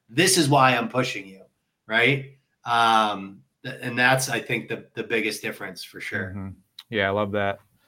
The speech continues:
Speaker 2: How do you help? So, like, how do you look at when you're selling athletes and veterans to companies, and we'll get to the athlete veteran side and how to,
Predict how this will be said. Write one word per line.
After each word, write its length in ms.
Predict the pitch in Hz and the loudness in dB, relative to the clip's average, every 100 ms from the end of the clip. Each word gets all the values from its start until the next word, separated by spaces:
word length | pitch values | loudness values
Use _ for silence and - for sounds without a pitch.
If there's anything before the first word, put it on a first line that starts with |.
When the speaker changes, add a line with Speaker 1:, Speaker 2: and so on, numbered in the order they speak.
| _ _ _ _ - - - - - - | _ _ _ _ -20 -20 -20 -20 -20 6
Speaker 2:
How 120 | 170 | 8
do 80 | 208 | 8
you 120 | 196 | 10
help? 320 | 202 190 190 | 10 10 4
So, 240 | - 180 | 2 6
like, 240 | 170 156 143 - | 8 6 2 -6
how 140 | 165 | 0
do 80 | 180 | 0
you 180 | 208 190 | 0 -2
look 280 | 156 165 160 | 0 0 2
at 320 | 147 139 143 _ | 4 2 0 _
when 200 | 131 135 | -8 -6
you're 200 | 147 170 | -4 -6
selling 720 | 147 - 147 143 139 139 127 113 _ _ - | -6 -4 -2 -2 -2 -4 -8 -14 _ _ -2
athletes 480 | 135 131 139 135 123 | -2 -2 -6 -8 -8
and 120 | 113 | -6
veterans 400 | 120 120 120 110 | -6 -6 -14 -12
to 80 | 107 | -16
companies, 520 | - 131 123 117 107 | -10 -10 -8 -8 -8
and 100 | 117 | -6
we'll 120 | 127 | -6
get 220 | 123 139 143 | -2 -4 -4
to 100 | 123 | -6
the 180 | 113 | -4
athlete 480 | 110 120 - 120 113 | 0 0 0 -8 -4
veteran 380 | 113 120 - 110 | -2 -2 -4 -10
side 320 | - 107 107 | -2 0 0
and 100 | 104 | -2
how 140 | 113 | -2
to, 120 | 110 | -2